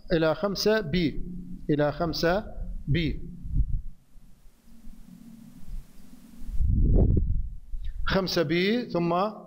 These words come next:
أتابع تمامًا، ما يأتيني هنا خمسة دي، يأتي ستة اس، ستة اس. وصلت عند ستة اس، تابعت السهم ومشيت مع السهم،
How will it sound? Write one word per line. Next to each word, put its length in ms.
أتابع 500
تمامًا، 600
ما 100
يأتيني 400
هنا 220
خمسة 340
دي، 420
يأتي 640
ستة 520
اس، 280
ستة 560
اس. 340
وصلت 280
عند 220
ستة 440
اس، 220
تابعت 400
السهم 300
ومشيت 340
مع 180
السهم، 540